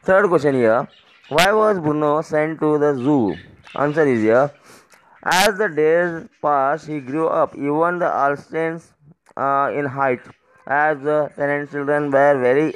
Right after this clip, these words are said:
scared of him, he had to be kept in the chains all the time, and he was also too big to be kept at home. So Bruno was sent to the zoo.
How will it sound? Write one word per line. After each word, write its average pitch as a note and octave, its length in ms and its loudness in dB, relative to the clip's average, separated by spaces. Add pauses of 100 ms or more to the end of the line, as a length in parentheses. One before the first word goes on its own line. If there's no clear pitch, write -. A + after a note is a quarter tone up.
(120)
scared C#3+ 340 2
of B2+ 220 0
him, C3+ 280 -4 (420)
he D#3+ 360 0 (120)
had D3 420 -2
to C3 100 -2
be B2+ 340 -6 (180)
kept E3 380 -6
in B2+ 180 -4
the A#2 120 0
chains A#2+ 520 -2
all C3+ 280 2
the A#2+ 100 0
time, G2+ 260 -4 (320)
and C#3 340 -2 (220)
he E3+ 160 -6
was C#3+ 360 0
also A#2+ 640 -2 (380)
too F3+ 180 0
big D3 340 -4
to F3+ 260 0 (140)
be C3+ 80 0
kept C#3 340 0
at G2+ 180 0
home. A2+ 280 0 (320)
So E3+ 180 2
Bruno B2 380 -2
was A2+ 180 0
sent C3 240 -4
to A#2+ 80 -2
the G#2 100 0
zoo. F#2+ 380 -6